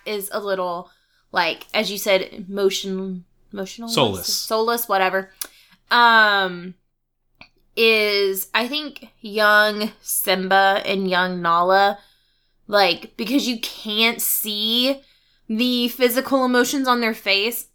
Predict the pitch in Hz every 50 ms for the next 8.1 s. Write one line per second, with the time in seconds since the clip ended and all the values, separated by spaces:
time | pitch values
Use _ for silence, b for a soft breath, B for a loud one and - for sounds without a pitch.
0 | _ _ _ _ _ - 202 220 226 - - 226 220 226 226 214 185 196 190 196
1 | 196 196 202 196 185 190 190 - 160 160 165 - - 226 208 202 - - - 170
2 | 175 - - 208 202 202 - - - 180 185 185 180 185 190 180 180 185 180 180
3 | - - 180 180 202 196 190 - - - 180 180 - - - - 185 180 175 175
4 | 170 160 165 180 202 226 247 277 302 320 330 339 349 349 359 349 - - - -
5 | - B B B B B B B B B _ _ _ _ b b b b b b
6 | b 240 269 262 277 311 311 311 320 320 - 320 330 330 302 302 302 294 185 175
7 | - - 392 403 392 392 415 - - 466 494 508 494 466 440 381 370 349 320 285
8 | - -